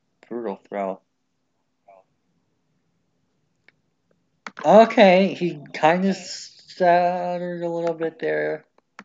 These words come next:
For just a split second, he slowed down a little bit.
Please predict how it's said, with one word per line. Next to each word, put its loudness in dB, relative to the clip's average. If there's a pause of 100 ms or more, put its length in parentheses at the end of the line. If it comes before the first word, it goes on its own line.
(960)
For -8
just 2
a -8
split -8
second, -8
he -16
slowed -12
down -6
a -14
little -12
bit. -12